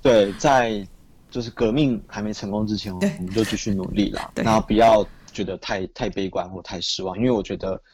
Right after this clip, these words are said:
Speaker 1: 跟十年前相比已经有好一些了。那我们就继续有越来越多人为这个方向去努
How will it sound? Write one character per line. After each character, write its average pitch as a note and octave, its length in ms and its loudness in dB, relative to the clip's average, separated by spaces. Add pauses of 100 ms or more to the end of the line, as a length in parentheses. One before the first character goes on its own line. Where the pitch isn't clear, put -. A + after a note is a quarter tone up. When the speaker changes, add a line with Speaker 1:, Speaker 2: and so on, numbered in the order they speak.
(320)
Speaker 1:
跟 D3+ 160 4
十 B2+ 160 0
年 A#2 120 0
前 G#2 200 -6
相 G#2 180 -8
比 G2+ 80 -6
已 F2 100 -8
经 A2 140 -2
有 A2+ 140 0
好 G2 260 -6
一 G#2 80 -2
些 F#2+ 320 -4
了。 F2+ 180 -10 (360)
那 A2+ 180 0
我 G2 120 -4
们 G2 140 -2
就 B2+ 120 4
继 C3 160 4
续 A2+ 540 4
有 G#2+ 160 0
越 B2 100 4
来 B2 80 6
越 A#2+ 120 6
多 A2+ 160 4
人 F#2+ 200 -4
为 G#2+ 160 0
这 G2 140 -6
个 F#2+ 120 -4
方 F#2+ 180 -10
向 G2+ 160 -8
去 G2+ 160 -6
努 F#2 100 -6